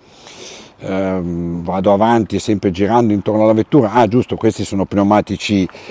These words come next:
eh, B F Goodrich K M tre, sono appena stati montati, sono praticamente nuovi.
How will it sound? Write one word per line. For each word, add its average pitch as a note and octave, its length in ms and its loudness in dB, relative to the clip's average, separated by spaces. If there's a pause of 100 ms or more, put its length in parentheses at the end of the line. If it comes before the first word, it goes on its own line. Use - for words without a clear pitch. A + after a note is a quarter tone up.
(220)
eh, G2+ 220 4
B G#2 240 6
F A2 160 -4
Goodrich G#2 920 2 (100)
K A#2+ 120 2 (280)
M F#2 180 0
tre, F2+ 320 0 (480)
sono F#2+ 160 -8
appena G2+ 220 -6
stati G2+ 200 -8
montati, G2+ 380 -6
sono D#2+ 320 -10
praticamente G2 480 -2
nuovi. A2+ 420 4